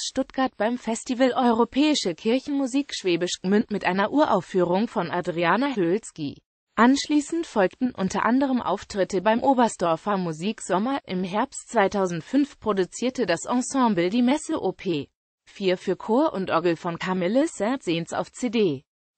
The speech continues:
Zweitausendsechs folgte ein weiterer Auftritt beim Oberstdorfer Musiksommer mit Johann Sebastian Bachs H-Moll-Messe. Im selben Jahr trat der Cantus Stuttgart erstmals beim Europäischen Musikfest Stuttgart auf.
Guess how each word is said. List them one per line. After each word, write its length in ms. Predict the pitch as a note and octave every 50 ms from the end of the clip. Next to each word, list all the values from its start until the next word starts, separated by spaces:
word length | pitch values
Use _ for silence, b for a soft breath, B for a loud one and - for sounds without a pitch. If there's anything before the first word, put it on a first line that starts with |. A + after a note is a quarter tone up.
| _
Zweitausendsechs 1080 | - - - - E3 E3 - - F3+ F3 E3+ E3+ F3 D#3+ - G#3+ C4 D4 - - - -
folgte 360 | - G#3+ G3+ F#3+ _ - A3
ein 160 | G3+ A3 A3
weiterer 520 | G#3+ A3+ C#4+ D#4+ - D#4 B3+ F#3+ F3+ - -
Auftritt 540 | A3+ D4 D#4 - - - - D#4+ E4 - -
beim 160 | A#3 A#3+ A#3+
Oberstdorfer 720 | - C#4 A#3+ B3 A3 - - - F3 E3 D#3+ - - G#3 G3
Musiksommer 800 | F#3 F3 E3 D#3 D#3+ G3 G#3+ - - - G3 F3 F3 E3+ E3 F3+
mit 160 | F#3 E3 -
Johann 460 | - G3 A3 C4 C4 A3+ A#3+ A#3 A3+
Sebastian 600 | F#3+ F3 E3 E3+ E3+ E3+ - - G#3+ G#3+ G#3+ G#3+
Bachs 400 | - A#3+ A3+ - - - - -
H-Moll-Messe. 920 | F3+ E3 E3+ E3 E3 D#3+ D#3+ D#3+ F3+ A#3+ B3+ B3+ A3+ - - F3 D3+ C3 - _ _ _ _ _ _ _
Im 160 | - A3 A3+ G#3+
selben 400 | G3 G#3+ B3 E4 F4 D4+ A3+ G3
Jahr 240 | F3 E3 E3 E3+
trat 300 | - - G#3 F#3 F#3 -
der 120 | G#3 F3+ F3+
Cantus 540 | - - F3 E3+ E3 - - F#3 F#3 A#3+ - -
Stuttgart 520 | - - - C4 - - - C4 B3+ -
erstmals 640 | - A3 G#3+ - - - G#3+ A3 A#3+ C4+ C4+ - -
beim 220 | - F3+ F3 F3+
Europäischen 760 | - D#3 E3+ E3 E3+ - - - G3 G#3+ A3+ A3 - G3 G3
Musikfest 800 | A3 A#3+ A#3 G3+ B3 C#4 - - - - F3 E3+ E3+ - - -
Stuttgart 540 | - - - F3+ F3 - - G3 E3+ - -
auf. 400 | - C#3 C3+ B2 - - _ _